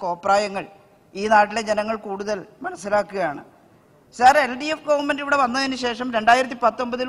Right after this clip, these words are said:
കോന്നിയിലും വട്ടിയൂർക്കാവിലൊക്കെ ഉണ്ടായിട്ടുള്ള അനുഭവമുണ്ട്. അതിനു മുമ്പ് തന്നെ രണ്ടായിരത്തി നാലിൽ ഒരു മന്ത്രി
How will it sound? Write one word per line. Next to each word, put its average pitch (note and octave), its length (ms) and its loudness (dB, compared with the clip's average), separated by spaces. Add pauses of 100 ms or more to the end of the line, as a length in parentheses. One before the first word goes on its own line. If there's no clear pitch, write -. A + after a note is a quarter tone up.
(100)
കോന്നിയിലും B3 500 -4
വട്ടിയൂർക്കാവിലൊക്കെ B3+ 800 -4
ഉണ്ടായിട്ടുള്ള B3 400 -4
അനുഭവമുണ്ട്. A#3 440 -6 (840)
അതിനു D4 260 8
മുമ്പ് C#4 300 4
തന്നെ A3+ 240 4 (340)
രണ്ടായിരത്തി C4 580 6
നാലിൽ B3 340 6 (140)
ഒരു A#3+ 200 -4
മന്ത്രി B3 400 -2